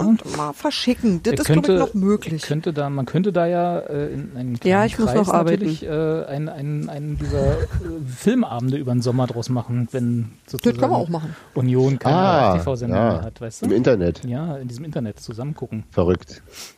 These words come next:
Speaker 4: Ja.
Speaker 1: Das würde ich ganz schön finden, weil das ist wirklich, ähm, das mochte ich sehr gerne.
Speaker 2: Ja. Ich hab die geupdateten Versionen nicht mehr, also ich hab das irgendwie in den ersten zwei, drei Jahren, seit sie den, als sie das angefangen haben aufzuführen, gesehen.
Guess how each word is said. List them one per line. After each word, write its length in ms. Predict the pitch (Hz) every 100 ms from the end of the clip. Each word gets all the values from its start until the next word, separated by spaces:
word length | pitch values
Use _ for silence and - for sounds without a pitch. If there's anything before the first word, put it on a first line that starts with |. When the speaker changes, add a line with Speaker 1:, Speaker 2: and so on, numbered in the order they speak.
| _ -
Speaker 4:
Ja. 340 | 87 85 80 - _ _ - - - -
Speaker 1:
Das 200 | - -
würde 140 | 214 208
ich 60 | -
ganz 200 | 190 -
schön 240 | - 196
finden, 200 | - 175
weil 80 | 190
das 220 | 254 277
ist 60 | -
wirklich, 360 | 294 311 - -
ähm, 280 | 262 247
das 180 | 240 262
mochte 240 | 247 240 -
ich 80 |
sehr 160 | - 220
gerne. 340 | 175 165 196 156 - - - -
Speaker 2:
Ja. 140 | 123 - - _ _ - - - - _ _ _ -
Ich 120 | 135
hab 100 | 143
die 240 | 175 156 147
geupdateten 720 | 131 135 - 220 233 226 214
Versionen 640 | 190 214 220 214 147 143 - -
nicht 220 | 160 180
mehr, 160 | 180 156
also 120 | 131
ich 80 | 123
hab 100 | -
das 160 | 151
irgendwie 240 | 143 147 139
in 80 | 131
den 100 | 123
ersten 480 | 135 - 143 135 - - - -
zwei, 160 | - 135
drei 160 | 135 135
Jahren, 300 | 123 139 151
seit 160 | 135
sie 80 | 135
den, 260 | 131 127 120
als 100 | 123
sie 80 | 131
das 240 | 120 -
angefangen 380 | - 127 139 131
haben 120 | 127
aufzuführen, 580 | 123 - - - 127 143 - - - - - -
gesehen. 480 | 123 127 135 185